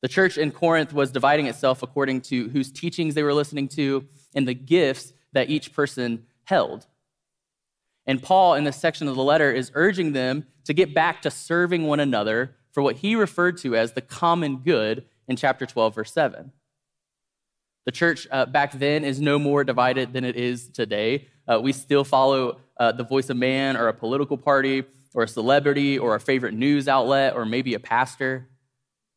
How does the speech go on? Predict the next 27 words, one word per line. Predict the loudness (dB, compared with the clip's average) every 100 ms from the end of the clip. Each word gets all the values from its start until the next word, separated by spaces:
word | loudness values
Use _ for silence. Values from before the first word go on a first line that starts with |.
| _ _ _ _ _ _ _ _ _ _ _ _ _
But | 0
that's | 0
not | 2 0 2
what | 2
I | 2
wanna | 2
focus | -2 -4 -4 -2
on | -2 -2 -6
today. | -4 0 0 0 -6 -20 _ _ _ -8
I | -2
want | 2 2
us | 0
to | -2
get | -2
a |
grasp | -2 0 2 2 0 -4 _ _ -4
for | -2
how | 2 4
our | 4 2
spiritual | -4 -6 0 2 2 -2 -2 -2 -6 _
and | -6 -4
physical | 0 0 0 0 -2
giftings | 0 -2 -2 -8 -6 -8 -12 _
are | 0 2
actually | 2 -2 -2 -2
a | -2
call | -6 0 4 6 4 0 -6